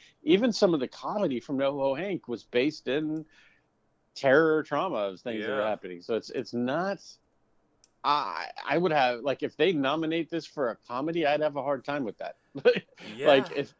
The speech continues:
Speaker 1: if it's because you had to say what the show is at the season one, and that's what it has to be nominated for the rest of its life, okay. But
Speaker 2: Yeah.
Speaker 1: like, this season, I'd have a hard time calling it comedy.
Speaker 2: I agree.
Speaker 1: I, I'd say it was a dra-, absolute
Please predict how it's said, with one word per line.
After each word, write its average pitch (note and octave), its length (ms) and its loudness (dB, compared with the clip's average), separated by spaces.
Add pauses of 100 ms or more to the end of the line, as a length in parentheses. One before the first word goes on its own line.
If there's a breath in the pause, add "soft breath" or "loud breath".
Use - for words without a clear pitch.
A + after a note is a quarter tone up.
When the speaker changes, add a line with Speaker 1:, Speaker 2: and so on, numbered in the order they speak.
(160)
Speaker 1:
if - 240 0
it's E3 160 -4
because D#3 320 -2
you D#3 100 -2
had D#3 240 -4
to C#3 220 -6 (300)
say D#3 340 -2
what C#3+ 280 -4
the C#3 80 -6
show C3+ 380 -2
is D3 320 -4
at A#2+ 160 -6
the A#2+ 100 -4 (120)
season C3+ 360 0
one, B2+ 240 2
and A2 100 -2
that's A2+ 180 -6
what B2+ 100 -2
it A#2+ 60 2
has B2+ 160 -2
to B2 60 -8
be A#2 80 -2
nominated A#2+ 460 0
for A#2 100 -8
the G#2+ 80 -2
rest A#2 220 0
of A2+ 120 -6
its - 140 -6
life, B2+ 320 2
okay. B2 400 2
But A2+ 320 -2
Speaker 2:
Yeah. G2 280 -4 (140)
Speaker 1:
like, G#2 240 0 (220)
this C#3+ 220 4
season, F3+ 480 -2 (320)
I'd D#3+ 120 -2
have D3+ 180 4
a G#2+ 80 0
hard B2+ 360 2
time G2+ 280 -4
calling G2 280 -6
it E2 120 -10
comedy. F2 300 -8
Speaker 2:
I A2+ 160 -10
agree. A#2+ 480 -12
Speaker 1:
I, A#2 140 8 (160)
I'd B2+ 100 -6
say D3+ 220 6
it D3 80 4
was B2 140 -4
a B2+ 80 0
dra-, F#2+ 340 -4 (320)
absolute B2 600 -2